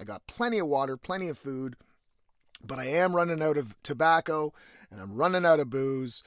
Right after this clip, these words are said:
So I figured that maybe it's time to take a little, uh,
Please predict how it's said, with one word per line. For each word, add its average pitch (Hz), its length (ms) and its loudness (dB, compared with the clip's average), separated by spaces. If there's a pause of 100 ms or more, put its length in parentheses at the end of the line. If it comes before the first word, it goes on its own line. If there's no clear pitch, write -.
(300)
So 147 560 4
I 110 80 -8
figured 156 460 -4
that 123 200 -4
maybe 147 460 -4
it's - 160 -4
time 131 320 -6
to 117 80 -10
take 120 260 -10
a 110 60 -12
little, 107 580 -6
uh, 87 360 -12